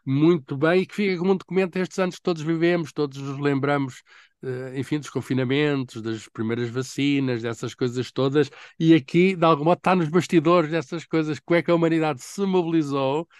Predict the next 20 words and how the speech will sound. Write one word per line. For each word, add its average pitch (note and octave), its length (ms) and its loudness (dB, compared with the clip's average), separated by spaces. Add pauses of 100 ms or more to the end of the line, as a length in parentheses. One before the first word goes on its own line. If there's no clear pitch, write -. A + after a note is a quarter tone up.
(180)
eh, C#3 140 -4
em C3+ 140 -6
particular D#3 320 2
a F3+ 40 -4
comunidade D#3+ 300 0
científica, C3+ 760 -4
apoiada, A#2+ 580 -2 (380)
digamos, A#2 600 -8 (100)
pela G#2 300 -8
sociedade, B2+ 600 -4
se - 160 -10
mobilizou C#3+ 800 0 (320)
para E3+ 240 4
resolver D3+ 500 2
num C#3 160 -2
tempo D3+ 300 0
incrível E3 680 2
um F3 120 -6
problema E3+ 500 -2
que - 60 -16